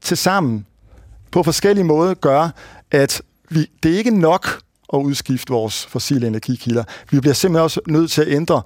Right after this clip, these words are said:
en række af de her andre, mere grundlæggende strukturer, fordi ellers vil vi simpelthen ikke bringe, bringe vores, øh, supertanker på ret kurs.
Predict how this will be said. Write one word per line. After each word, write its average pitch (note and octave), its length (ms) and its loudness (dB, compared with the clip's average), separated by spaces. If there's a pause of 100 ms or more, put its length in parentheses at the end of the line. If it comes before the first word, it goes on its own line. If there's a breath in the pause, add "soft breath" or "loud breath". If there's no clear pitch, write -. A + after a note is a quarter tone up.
(140 loud breath)
en B2+ 180 0
række C#3+ 200 0
af D3+ 60 -2
de D3 80 -6
her D#3 120 0
andre, D#3 340 -2
mere C#3 220 0
grundlæggende D3 560 -2
strukturer, C3 580 -4 (260 loud breath)
fordi D3+ 300 -2
ellers F#3+ 300 2
vil C#3+ 140 0
vi C#3 60 -4
simpelthen E3 340 -2
ikke F3+ 120 -6
bringe, C#3 280 -2 (300 loud breath)
bringe C3+ 360 0
vores, B2+ 360 0
øh, B2+ 340 2
supertanker D#3 560 -2
på D3 80 -4
ret C#3+ 220 -2
kurs. D3 280 0